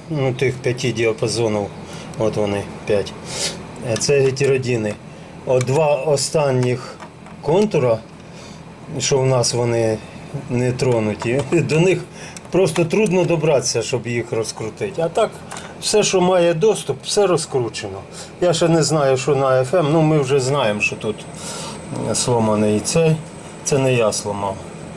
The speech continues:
Е, там катушка, її треба міняти, все витягувати. І заодно і дивитись, що можна зробити з, оце гетеродин К один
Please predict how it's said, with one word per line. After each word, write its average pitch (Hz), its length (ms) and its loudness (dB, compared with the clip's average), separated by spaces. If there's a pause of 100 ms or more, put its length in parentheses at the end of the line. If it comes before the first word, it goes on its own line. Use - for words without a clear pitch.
(600)
Е, 110 140 4
там 107 200 2
катушка, 117 560 0 (580)
її 123 220 2
треба 117 300 2
міняти, 110 400 2
все 113 300 0
витягувати. 113 640 0 (640)
І 131 100 4
заодно 127 680 2 (520)
і 127 40 -6
дивитись, 117 680 0 (1000)
що 135 180 0
можна 117 380 2
зробити 110 420 0
з, - 220 -2 (300)
оце 117 360 2
гетеродин 117 640 0
К 113 220 2
один 107 300 0